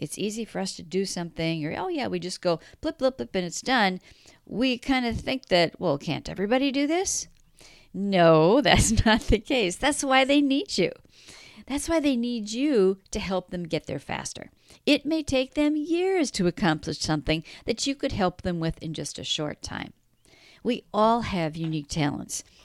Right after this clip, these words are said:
even if there were lots of people who do what you do, like lots of,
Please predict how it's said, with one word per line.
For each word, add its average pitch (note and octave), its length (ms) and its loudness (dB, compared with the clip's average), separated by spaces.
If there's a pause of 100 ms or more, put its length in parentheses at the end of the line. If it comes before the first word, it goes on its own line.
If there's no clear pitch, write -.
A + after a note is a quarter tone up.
(160)
even D4 480 2 (480)
if - 160 -6
there A#3+ 100 -2
were A3+ 140 -6
lots A3+ 300 -6
of A#3 100 -4
people E3 280 -2
who F3+ 180 -2
do D#3+ 160 0
what D#3 180 0
you C#3+ 140 -4
do, - 260 -8 (140)
like D3+ 280 -4
lots D3+ 240 -6
of, - 180 -12